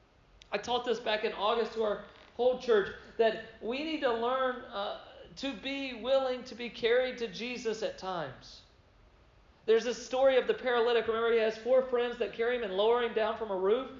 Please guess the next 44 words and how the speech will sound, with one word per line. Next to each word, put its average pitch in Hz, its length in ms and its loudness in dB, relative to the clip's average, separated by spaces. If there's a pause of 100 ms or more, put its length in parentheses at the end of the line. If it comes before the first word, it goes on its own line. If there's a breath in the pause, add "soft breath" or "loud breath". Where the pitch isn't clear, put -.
(220 loud breath)
If 208 120 2
I'm 269 220 0
being 269 180 -2
honest, 240 380 2 (220)
I 233 80 8
would 269 100 10
have - 80 2
told 247 140 0
my 233 100 4
friends, 240 380 -2 (100)
"Ah, 214 380 0
let's 226 200 0
just 220 160 -8
not 196 160 -2
worry 190 180 2
about 180 220 2
it. 175 80 -2
That's 208 200 -4
too 226 100 -8
much 185 240 -4
to 165 180 -8
ask 170 260 -4
of 170 140 0
you." 180 120 -4 (220 loud breath)
When 226 120 2
they 214 80 4
get 269 180 0
to 285 60 -6
the 214 100 2
house 226 340 2
and 214 80 -4
it's 175 140 -4
full 254 280 6
and 214 80 2
they 170 80 2
can't 247 220 -6
even 214 180 -6
get 214 160 0
to 208 100 -6
Jesus, 226 340 -8
I'd 202 100 -2
have 196 40 -4
been 196 100 -4
like, 185 140 0